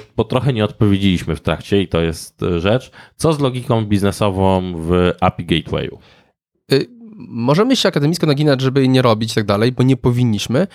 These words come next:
Speaker 2: ale tak naprawdę ona tam będzie. Od tego nie uciekniemy, trzeba się z tym pogodzić. M-, trzeba ograniczać jej ilość,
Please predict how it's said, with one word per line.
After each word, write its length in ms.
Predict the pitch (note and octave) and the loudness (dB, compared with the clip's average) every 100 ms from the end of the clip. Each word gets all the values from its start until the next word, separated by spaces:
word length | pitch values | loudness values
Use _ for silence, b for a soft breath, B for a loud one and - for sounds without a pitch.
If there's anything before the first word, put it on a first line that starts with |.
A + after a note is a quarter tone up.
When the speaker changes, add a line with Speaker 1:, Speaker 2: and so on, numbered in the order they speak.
| B B _ | B B _
Speaker 2:
ale 280 | - B2+ D3 | -4 0 0
tak 140 | E3 D#3+ | 0 -2
naprawdę 280 | - D#3+ | -2 -2
ona 100 | G3+ | -2
tam 180 | G#3 B3 | -2 0
będzie. 420 | F4 C#3 G#2 G2+ G2 _ _ _ - - | 2 0 2 -2 -2 _ _ _ -10 -6
Od 100 | - | -2
tego 160 | F3+ | 0
nie 120 | F#3 | 2
uciekniemy, 380 | F#3 F3 D3+ A2 | 2 0 2 0
trzeba 160 | - C#3 | 0 -2
się 60 | |
z 40 | C3 | -2
tym 120 | C#3+ | -4
pogodzić. 460 | C3 A#2 G2+ G2+ - b b b _ _ G2 | 0 2 2 -4 -12 b b b _ _ -10
M-, 120 | G2+ - _ _ _ _ _ - | -10 -10 _ _ _ _ _ -4
trzeba 260 | E3 D#3+ | 0 0
ograniczać 420 | C#3+ D3 C#3+ C3+ | 2 2 2 0
jej 180 | C3 B2+ | 0 2
ilość, 420 | A2+ F#3+ - - | 2 2 0 -10